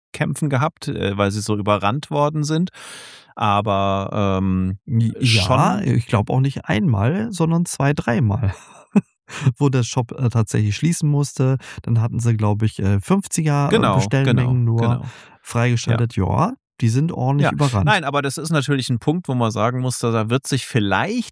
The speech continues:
Speaker 1: dieses Thema mit den limitierten Sets ein Stück weit,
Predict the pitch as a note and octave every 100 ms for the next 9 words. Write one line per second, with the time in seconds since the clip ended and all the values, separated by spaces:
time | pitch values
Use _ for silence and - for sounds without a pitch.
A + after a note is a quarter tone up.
0 | _ - D3 C3+ B2+ - - C#3+ E3+ F#3+
1 | F3 D3+ C#3+ C3+ B2 A2+ A#2 B2 B2 A#2
2 | - C#3+ C#3+ - A2+ - E3 - - A#2
3 | - - - - A#3 - - - B2 G2+
4 | D3 G#3 - -